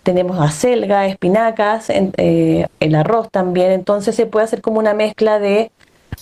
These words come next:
unas, eh, un veinticinco por ciento de hojas verdes y el resto que sean legumbres, un ejemplo, y un arroz, o, o pueden ser papas también.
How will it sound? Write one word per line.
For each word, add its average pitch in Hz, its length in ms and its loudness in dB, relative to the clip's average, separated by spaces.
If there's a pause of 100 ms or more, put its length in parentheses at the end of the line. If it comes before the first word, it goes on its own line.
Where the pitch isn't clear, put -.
(160)
unas, 185 580 0
eh, 185 280 2
un 196 100 0
veinticinco 196 600 -2
por 202 140 -2
ciento 202 440 0
de 180 260 0
hojas 202 300 -4
verdes 294 600 -2 (340)
y 262 180 2
el 247 120 -2
resto 226 380 -2
que 226 120 -2
sean 202 460 0
legumbres, 196 960 0 (140)
un 196 120 2
ejemplo, 202 640 0
y 214 300 -2 (260)
un 185 160 2
arroz, 156 440 -2 (120)
o, 165 520 2
o 165 120 -4
pueden 165 240 0
ser 156 220 -2
papas 156 360 -4
también. 147 420 0